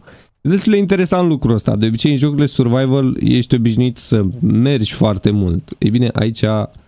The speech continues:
zbori. <laughs> Și evident, da, poți să te joci cu prietenii, să-ți faci pază, să faci ce vrei tu să faci. Uite, avem o ciupercă acum. Și a, aș putea să fac ăsta,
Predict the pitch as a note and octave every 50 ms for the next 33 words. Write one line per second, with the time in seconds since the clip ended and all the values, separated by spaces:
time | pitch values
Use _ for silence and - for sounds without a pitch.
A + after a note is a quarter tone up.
0 | _ _ _ _ _ _ _ _ _ _ _ _ _ _ _ _ - - - -
1 | - - - D#3 C3+ A2+ G#2+ B2 B2 A2 F#2 E2 - - - - - - - _
2 | - - - - - - - - - - - - C3+ A#2+ - B2+ - - D3 -
3 | - - - - - - - F3+ - - - D3+ C#3+ D3 D3 D3+ B2+ A#2+ B2 A#2+
4 | G#2 - B2+ A#2+ - A#2+ B2 B2 A2+ G#2+ A#2+ A2+ - - - F#2+ - A#2 C#3+ E3
5 | D#3+ D#3 - D3 C#3+ D3 D3+ D3 - - _ _ _ _ _ _ _ _ _ _
6 | _ _ - - G2+ - - - A#2 A2 G2 - - - D3+ D3+ C#3+ C3+ A#2 A2+
7 | A#2 A#2 A2 - - - D3+ - - A2+ A2 G#2+ - - - - - - - -
8 | - - A#2 G#2+ G#2 G#2+ G#2+ G#2+ - - B2+ A2 - - A2+ G2 - - - D3
9 | D3 D3 - - A2 - - A2+ G#2 G#2 G#2 G#2 G#2 G#2 - - - G#2 - -
10 | A2+ A#2+ C3 C#3 - - - D#3+ E3 F3 F3 E3 - - D#3+ E3+ F#3 A3+ B3+ -
11 | - _ _ - - _ _ _ _ _ _ _ _ - - - C3+ C3 C3+ C3+
12 | B2+ - - C3+ B2+ - - D3+ D3+ D3+ - D#3 - D3 D3 D3 - - - C#3+
13 | C#3 C#3+ D3 - - E3 D#3